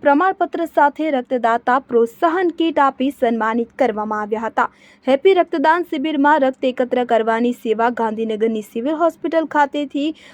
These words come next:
બ્લડ બેંકની ટીમ દ્વારા આપવામાં આવી હતી. આજના રક્તદાન કેમ્પમાં એકત્રિત રક્ત આકસ્મિક યુદ્ધની પરિસ્થિતિ કે જરૂરિયાતમંદ દર્દીઓને અકસ્માત, ઓપરેશન કે ગંભીર બીમારીની સારવાર જેવા અણીના સમયે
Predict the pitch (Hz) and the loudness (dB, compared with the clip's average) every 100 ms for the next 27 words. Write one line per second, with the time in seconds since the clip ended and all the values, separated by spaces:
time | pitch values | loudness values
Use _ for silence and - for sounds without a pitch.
0 | _ 247 302 349 359 339 330 339 339 302 | _ 2 4 4 2 0 0 -4 -2 0
1 | 285 262 262 240 - - 226 208 - 233 | 2 4 4 4 0 0 -2 -2 -2 -2
2 | 214 214 220 226 226 226 - _ - 247 | -2 -6 -6 -6 -4 -6 -8 _ -4 0
3 | 285 320 359 359 302 285 294 285 302 294 | 0 0 -2 0 -2 -2 0 2 2 0
4 | 269 262 269 254 226 233 240 240 - 220 | -2 -2 -2 -2 -2 -4 -2 -2 -2 -2
5 | 226 262 302 302 - - - 247 277 370 | -2 0 0 0 -6 -10 0 0 0 -4
6 | 349 370 330 254 262 285 330 - 269 277 | 0 0 0 0 0 0 0 2 0 0
7 | 294 262 294 311 269 254 240 247 240 247 | -4 -2 -2 0 0 0 2 0 0 0
8 | 254 254 214 214 240 254 - 220 233 226 | 0 0 -2 -2 0 0 0 -2 -2 -4
9 | 240 240 285 226 233 269 359 359 370 359 | -2 -2 0 0 0 0 -2 0 -2 0
10 | 330 269 262 302 320 269 254 247 254 254 | 0 2 2 2 0 0 2 0 0 -2
11 | 277 240 214 208 220 226 208 220 214 - | -2 -2 -2 -2 -4 -4 -4 -2 -2 -2
12 | 233 226 220 214 - 226 262 | -4 -4 -6 -6 -8 -2 0